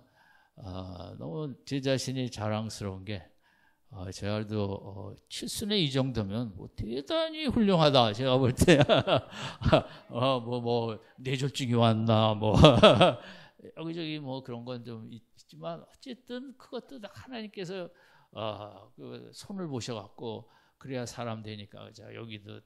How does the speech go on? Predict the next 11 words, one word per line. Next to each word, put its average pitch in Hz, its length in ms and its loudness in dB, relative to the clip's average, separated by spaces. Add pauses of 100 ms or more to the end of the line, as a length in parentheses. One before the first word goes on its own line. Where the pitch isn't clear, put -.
아프겠다, 110 580 -20
저기도 113 400 -14
아프겠다. 120 680 -16 (500)
어, 110 260 -12
하나님이, 262 800 -6 (500)
에, 110 460 -2 (120)
끊임없이 330 680 -6
지어주시는 156 680 -6
게 113 140 -6
좋아요. 90 400 -14 (340)
겸-, 117 320 -14